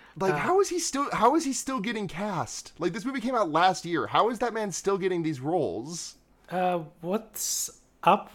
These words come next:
Speaker 2: with him? Because I don't think I've heard about
Speaker 1: He,
Speaker 2: whatever.
Speaker 1: like, he, uh, has been credibly accused of sexual assault.
Speaker 2: Oh.
Speaker 1: He has,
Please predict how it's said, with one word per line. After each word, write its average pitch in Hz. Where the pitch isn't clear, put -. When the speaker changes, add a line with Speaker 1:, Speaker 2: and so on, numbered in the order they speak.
Speaker 2:
with 156
him? 127
Because 143
I 147
don't 156
think 160
I've 139
heard 139
about 120
Speaker 1:
He, -
Speaker 2:
whatever. 120
Speaker 1:
like, 160
he, 185
uh, 143
has 143
been 135
credibly 170
accused 170
of 135
sexual 127
assault. 165
Speaker 2:
Oh. 143
Speaker 1:
He 135
has, 117